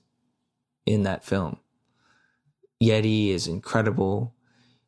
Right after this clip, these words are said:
Uh, Han Yeri is incredible. Yoon Yeo-jung is incredible. Alan, Noel, both incredible. Um, you know, everybody so wonderful that we,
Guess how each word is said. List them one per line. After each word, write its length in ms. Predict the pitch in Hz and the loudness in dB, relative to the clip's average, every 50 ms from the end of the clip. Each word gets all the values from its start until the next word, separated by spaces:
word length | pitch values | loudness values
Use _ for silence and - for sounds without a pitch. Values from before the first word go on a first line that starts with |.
| _ _ _ _ | _ _ _ _
Uh, 200 | - - - - - | -4 -2 -2 0 0
Han 220 | - 123 117 120 | 0 2 2 2
Yeri 180 | 117 107 104 95 | 2 2 2 0
is 80 | 92 | -2
incredible. 440 | 101 98 - - 110 101 104 107 104 | -4 -4 -2 0 0 2 2 0 0
Yoon 280 | 101 98 107 117 123 123 | 0 0 2 2 2 2
Yeo-jung 300 | 127 123 113 117 110 104 | 2 2 0 0 0 0
is 120 | 98 - | -2 -2
incredible. 540 | 92 95 - - 101 95 104 101 107 98 - - | -4 -6 -4 -4 -2 -2 -2 -2 -2 -4 -4 -2
Alan, 440 | 104 107 107 107 107 101 104 101 | -2 0 0 2 2 0 0 0
Noel, 600 | 90 87 76 78 90 104 104 98 95 92 80 76 - - | 0 -2 0 0 0 2 2 2 0 -2 -4 -6 -4 0
both 260 | 104 101 107 - - | 0 0 0 0 -2
incredible. 720 | - - - - 110 101 104 101 113 107 104 101 - - - _ - - - - - _ _ _ _ - | -6 -8 -4 -2 -2 0 0 -2 -2 -4 -4 -4 -4 -6 -10 _ -20 -20 -20 -20 -20 _ _ _ _ -8
Um, 500 | - - 92 - - 67 - - - - - _ _ _ _ | -6 -4 -4 -4 -6 -8 -10 -12 -14 -16 -18 _ _ _ _
you 160 | - - 104 | -4 -4 -2
know, 240 | 95 92 98 - - - _ _ _ _ _ _ - - _ _ - | -2 -4 -6 -8 -10 -12 _ _ _ _ _ _ -20 -20 _ _ -2
everybody 600 | - 113 120 139 147 127 107 98 90 92 95 - | 0 2 4 4 2 2 2 0 -2 -4 -4 -4
so 760 | - - - - - 110 110 117 120 123 123 120 120 - - _ _ | -4 -6 -4 -2 0 0 2 2 2 0 0 -2 -4 -6 -10 _ _
wonderful 760 | - 104 107 113 123 117 113 110 - - - - - - - _ | -4 0 2 2 2 2 0 -2 -4 -4 -6 -4 -6 -10 -10 _
that 280 | - 98 92 82 - - - | -4 -2 -2 -2 -4 -4 -2
we, 360 | - 113 110 110 110 - | 0 2 2 2 0 -2